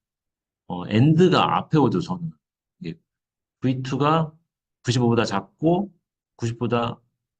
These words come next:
큰데, AND, 구십오보다 크고, 그리고 구십, 구십오보다 작고, 그리고 구십보다 크면, 구십에서 구십오 사이면,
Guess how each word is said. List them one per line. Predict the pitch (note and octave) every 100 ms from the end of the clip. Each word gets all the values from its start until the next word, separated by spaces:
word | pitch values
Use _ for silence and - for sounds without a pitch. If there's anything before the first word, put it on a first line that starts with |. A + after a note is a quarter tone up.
| _ _
큰데, | - F#3+ E3+ D#3+ E3+ E3 - - _ _ _ _ _ A#2+
AND, | C3+ B2+ G#2+ D#2+ - _ _ _
구십오보다 | - A#2 B2+ B2 A#2+
크고, | - C#3+ - B2+ G#2+ -
그리고 | A2+ B2 A#2+ C3 F#3 G3+ G3+
구십, | - - _ _ _ _
구십오보다 | B2 C#3 B2 B2 B2 - _ _
작고, | - G2+ - E3 E3+ E3+
그리고 | A2 A2+ A#2
구십보다 | A#2 G#2+ A#2+ A2+
크면, | E3 B2+ B2+ A#2+ - _ _ _ -
구십에서 | A2+ C#3 C#3 E3 E3+ - _ -
구십오 | A#2+ B2+
사이면, | B2+ D#3+ C#3+ C#3 F#3+ G3+